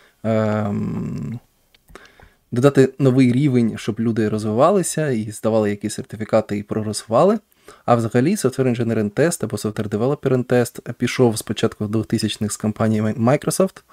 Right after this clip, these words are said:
Там вони в якийсь момент ск-, подумали, що всіх тестувальників треба звільнити,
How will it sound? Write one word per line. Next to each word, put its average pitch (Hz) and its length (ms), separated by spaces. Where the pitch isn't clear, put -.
Там 123 220
вони 110 240
в 104 160
якийсь 113 340
момент 113 240
ск-, - 240
подумали, 113 480
що 110 400
всіх - 260
тестувальників 113 580
треба 110 260
звільнити, 190 720